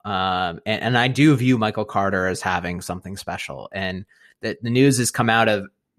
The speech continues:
Jets training camp that Michael Carter's already taking reps with the number one offense. And so I, I'm probably much more on the hype train for Michael Carter R B one than you are. But I,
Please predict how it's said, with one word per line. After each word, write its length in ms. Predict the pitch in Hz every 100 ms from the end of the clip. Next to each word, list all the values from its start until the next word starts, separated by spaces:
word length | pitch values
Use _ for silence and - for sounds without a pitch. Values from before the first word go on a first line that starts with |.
| -
Jets 260 | 107 98
training 260 | - 104 104
camp 260 | 104 98
that 160 | 98 92
Michael 200 | 104 107
Carter's 320 | - 104 98
already 220 | 95 95
taking 520 | 95 104 - 95 92 92 _ _
reps 280 | 95 92 -
with 140 | 92
the 60 | -
number 180 | 92 92
one 140 | 82
offense. 560 | 82 87 - 64 - - - - - _ -
And 180 | 110 110
so 440 | - 120 110 110 -
I, 120 | -
I'm 200 | 135 147
probably 260 | 135 131 120
much 280 | 117 117 -
more 220 | 113 113
on 160 | 107
the 220 | 104 104 98
hype 240 | 107 110
train 300 | - 107 107
for 260 | 98 95 92
Michael 220 | - 107 104
Carter 440 | 107 101 98 98
R 140 | 101 95
B 140 | 107
one 400 | 101 110 110 104 _ _ _
than 180 | - 104
you 160 | 104 117
are. 220 | 113 117 - _ _ _ _ _ _ - -
But 280 | 120 120 -
I, 260 | - -